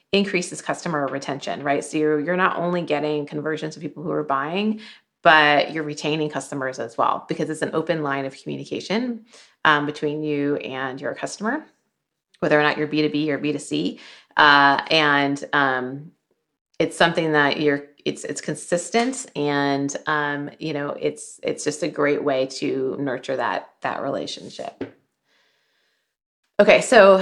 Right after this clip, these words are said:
if you're e-commerce, then, um, here's a few stats for you. So about forty-two percent of Americans subscribe to email lists. Um, savings and discounts are a big driver. I'm the same. Like, I wanna know if someone's having a sale, they're gonna have free shipping, that sort of a thing.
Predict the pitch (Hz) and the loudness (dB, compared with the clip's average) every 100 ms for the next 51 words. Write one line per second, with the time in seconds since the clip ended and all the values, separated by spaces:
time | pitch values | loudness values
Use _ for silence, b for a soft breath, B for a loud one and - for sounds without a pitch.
0 | 190 214 214 214 - 220 240 370 220 190 | 4 0 2 2 2 0 2 4 4 2
1 | 196 175 175 170 - 170 170 170 202 196 | 2 2 2 0 0 2 2 2 -2 -2
2 | 220 214 175 - - 170 139 - 190 175 | -2 0 0 -2 -4 -2 -2 0 2 2
3 | - 220 254 240 220 214 202 185 170 165 | 2 0 0 -4 -4 -2 0 -2 -2 -4
4 | 151 156 156 151 170 - 156 170 185 175 | -2 -2 -4 -4 -6 -4 0 0 0 -2
5 | 160 151 139 139 - - - _ b b | -2 0 0 -2 -4 -14 -14 _ b b
6 | - 170 165 - 220 196 220 220 202 175 | 4 4 4 4 6 6 4 4 0 0
7 | 175 196 196 180 165 160 151 143 139 156 | 0 0 0 0 0 0 2 2 2 0
8 | 135 147 170 - 131 139 165 151 143 151 | 0 -2 -6 -8 -8 -6 -6 -4 -2 -2
9 | 147 139 151 147 151 - - 269 262 254 | -4 -6 -8 -10 -10 -10 -4 2 6 6
10 | 226 151 160 135 147 143 - 190 190 151 | 4 -2 -4 -6 -8 -6 -4 -2 -2 -4
11 | - 156 151 147 123 180 | -8 -8 -8 -8 -6 -8